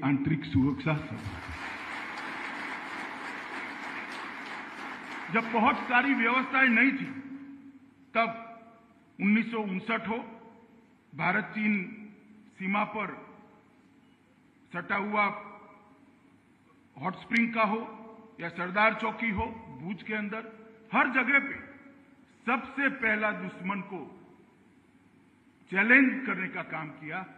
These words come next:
तो सीआरपीएफ़ ने काम किया। और जब देश आगे बढ़ता गया, हमारी आजादी के बाद हमारी यात्रा आगे बढ़ती गई, परिवर्तन भी आता गया। सीआरपीएफ़ के काम में शुरू से आज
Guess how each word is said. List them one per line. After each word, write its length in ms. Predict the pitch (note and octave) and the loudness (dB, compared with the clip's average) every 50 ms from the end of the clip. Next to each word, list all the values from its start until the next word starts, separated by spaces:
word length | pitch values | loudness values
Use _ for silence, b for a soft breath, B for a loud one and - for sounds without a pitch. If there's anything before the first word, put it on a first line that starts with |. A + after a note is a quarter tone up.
| - - - | -20 -16 -12
तो 80 | - D3+ | -12 -12
सीआरपीएफ़ 680 | C#3+ - - D3 C#3+ C#3 B2+ - - C3 B2+ A#2+ A2+ | -12 -10 -10 -8 -6 -6 -6 -6 -4 -4 -4 -2 -2
ने 200 | - - - - | -4 -4 -4 -6
काम 240 | - - - - - - | -10 -14 -16 -18 -20 -20
किया। 220 | - - - - - - - - - - - - - - - - - - - - - - - - - - - - - - - - - - - - - - - - - - - - - - - - | -20 -20 -20 -20 -20 -20 -20 -20 -20 -20 -20 -18 -18 -16 -16 -14 -14 -12 -12 -12 -12 -12 -12 -12 -12 -10 -10 -10 -10 -10 -8 -10 -10 -10 -10 -10 -10 -10 -10 -10 -10 -10 -10 -10 -10 -10 -4 2
और 100 | F3+ G#3 G#3 D#3+ | 4 4 8 8
जब 200 | G#3+ A#3+ G#3+ G3 | 8 8 8 8
देश 240 | A3+ A#3 C4+ C#4 - - - - - - - - - - - | 10 10 10 10 6 4 0 -4 -6 -6 -8 -8 -6 2 4
आगे 260 | G3 G#3+ G#3 C#4 C#4 | 4 6 8 8 8
बढ़ता 360 | C4+ B3+ A3+ A3 - G#3+ G#3+ | 8 6 4 4 4 2 4
गया, 300 | G3 G#3 G3+ G3 F#3+ F3+ | 4 4 4 4 4 2
हमारी 320 | F3 D#3+ F#3 G3+ G#3 G#3 | 2 2 2 2 2 4
आजादी 420 | G3 F3 E3+ D#3 F3 G3 G3+ G3 G#3 | 2 2 2 2 0 -2 -2 -2 -4
के 140 | - A3 G3+ E3+ | -4 -4 -4 0
बाद 260 | E3+ F#3 G3+ G#3 F#3+ | 2 2 2 2 0
हमारी 400 | D#3 D#3+ E3 F3 F#3 F#3+ F#3+ F3+ | -4 -4 -4 -4 -4 -4 -6 -4
यात्रा 360 | D#3 D#3+ D#3+ D#3+ - - F3 | -4 -4 -4 -4 -2 0 0
आगे 240 | E3 D3+ D3 G3+ A3+ | 0 2 2 2 2
बढ़ती 280 | G3 F#3+ F3+ - - D3+ | 2 2 -2 -4 -6 -10
गई, 240 | B2+ - - - - - - - - - - _ _ _ - | -10 -12 -14 -18 -20 -20 -20 -20 -20 -20 -20 _ _ _ -12
परिवर्तन 520 | D3 D#3+ E3+ E3+ G3 F#3+ - B3 C4 C4+ | -10 -8 -6 -6 -8 -6 -4 -4 -4 -4
भी 140 | C4 - - | -4 -6 -8
आता 220 | - C#3+ - - | -8 -10 -12 -14
गया। 100 | - - - - - - - - - - - - - - - _ _ - _ _ _ _ _ _ _ _ _ - - _ _ - - | -18 -20 -20 -20 -20 -20 -20 -20 -20 -20 -20 -20 -20 -20 -20 _ _ -20 _ _ _ _ _ _ _ _ _ -20 -20 _ _ -14 -4
सीआरपीएफ़ 500 | F3+ F3+ F#3+ G3+ - G3+ G#3+ A3 A#3 - | 0 2 2 2 2 2 2 0 0 0
के 120 | - B3 A#3+ | 0 -2 -2
काम 360 | - - G3+ G3 G#3+ A3+ A3+ | 0 0 2 2 4 4 4
में 120 | B3+ C4+ | 2 2
शुरू 380 | - - - - G#3+ G#3 A#3+ B3 | 0 -2 -4 -4 -4 -2 -2 -2
से 120 | B3 B3+ | -2 2
आज 220 | A#3+ A3 A3+ A#3+ | 4 4 4 4